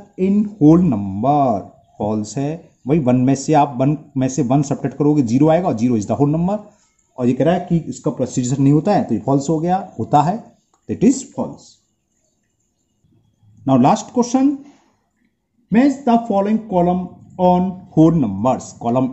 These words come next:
ए, कॉलम बी में कुछ लिखा हुआ है, उसको हम मैच करना इसलिए लिखा। फर्स्ट, वन हंड्रेड थर्टी सेवन प्लस सिक्सटी थ्री is equal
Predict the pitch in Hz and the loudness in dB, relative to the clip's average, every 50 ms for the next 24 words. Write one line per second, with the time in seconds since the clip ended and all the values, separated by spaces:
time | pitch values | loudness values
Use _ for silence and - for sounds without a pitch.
0 | - - - 175 202 226 226 - - 139 139 139 131 123 120 147 143 - - - | -6 -4 0 2 2 2 0 -2 -4 0 2 2 2 2 2 0 -2 -4 -8 -8
1 | 117 - - 131 131 139 151 190 233 269 - - - - 147 - 170 170 139 131 | -8 -4 -2 0 0 0 0 -2 -4 -4 -6 -10 -12 -10 -6 -2 0 2 2 2
2 | 123 123 - - 170 233 233 - 110 98 90 - - 95 - - _ _ _ _ | 0 -2 -4 -2 -2 -2 -2 -2 -6 -8 -8 -12 -14 -18 -20 -20 _ _ _ _
3 | _ - - 254 - - - - _ _ _ _ _ _ _ - 147 196 254 285 | _ 2 2 2 2 2 -12 -20 _ _ _ _ _ _ _ -4 0 2 2 2
4 | 247 240 254 247 247 269 262 - - 214 208 208 247 233 - - - 202 202 196 | 2 2 2 2 2 0 -2 -2 -2 -4 -2 0 -2 -4 -4 -2 -2 -2 0 0
5 | 220 226 226 226 165 151 - - - 151 - - 175 170 - 190 175 196 202 208 | 0 0 0 0 -2 -8 -6 -6 -6 -6 -4 -4 -6 -4 -2 -2 -2 -2 -4 -6
6 | - - - - 127 117 - - - 180 - - - - 240 208 190 208 | -8 -12 -12 -10 -10 -10 -10 -6 -8 -8 -8 -6 -2 0 2 2 2 0